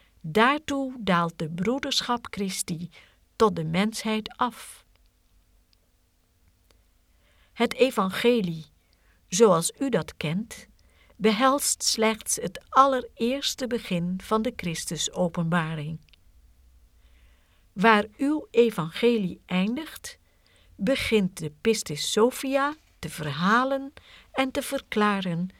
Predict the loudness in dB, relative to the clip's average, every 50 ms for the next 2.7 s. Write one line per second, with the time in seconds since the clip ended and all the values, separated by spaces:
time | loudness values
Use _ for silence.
0 | _ _ _ -6 -6 -4 -4 -6 -8 -4 -2 0 0 0 0 -4 -6 -6 -8 -8
1 | -8 -10 -12 -14 -18 _ _ _ _ _ _ 0 2 2 2 2 0 0 -2 -2
2 | -4 -6 -2 0 0 0 0 0 -2 -2 -2 -4 -6